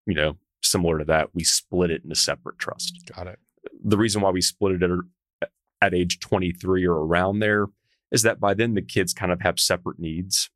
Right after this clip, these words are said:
Speaker 1: And
Speaker 2: Yeah.
Speaker 1: so if sibling one takes a distribution, it impacts sibling two.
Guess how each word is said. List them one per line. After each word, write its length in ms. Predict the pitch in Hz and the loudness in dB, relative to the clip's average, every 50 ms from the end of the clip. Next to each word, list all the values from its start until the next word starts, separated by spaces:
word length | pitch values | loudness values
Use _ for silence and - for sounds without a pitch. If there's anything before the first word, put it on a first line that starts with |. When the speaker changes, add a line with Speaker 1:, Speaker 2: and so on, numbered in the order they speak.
| _ - | _ -4
Speaker 1:
And 120 | 87 85 | -2 0
Speaker 2:
Yeah. 60 | - | 2
Speaker 1:
so 380 | - - 92 87 87 85 80 - _ _ _ _ _ _ _ | 2 2 2 2 2 0 -2 -4 _ _ _ _ _ _ _
if 360 | 95 90 87 87 87 - - _ - | 2 2 2 2 -2 -8 -14 _ -2
sibling 480 | - - 123 117 101 104 104 101 95 | 0 0 0 0 0 0 0 0 0
one 300 | 92 92 92 95 101 101 | 0 2 2 2 2 0
takes 240 | - - 104 98 107 | 0 0 0 0 2
a 40 | 101 | 0
distribution, 800 | 95 101 - - 110 90 104 104 107 104 - 120 110 104 104 - | 0 0 0 0 -2 0 0 0 0 0 -2 -2 -2 -2 -2 0
it 80 | 87 | 0
impacts 680 | 90 90 90 87 92 92 85 87 87 - - - - - _ - | 0 2 0 2 2 2 2 2 2 0 0 0 -2 -4 _ -4
sibling 420 | - - 98 87 87 87 82 82 | -2 -2 -2 0 -2 -2 -2 -2
two. 340 | - - 92 90 98 117 | -2 0 0 2 2 0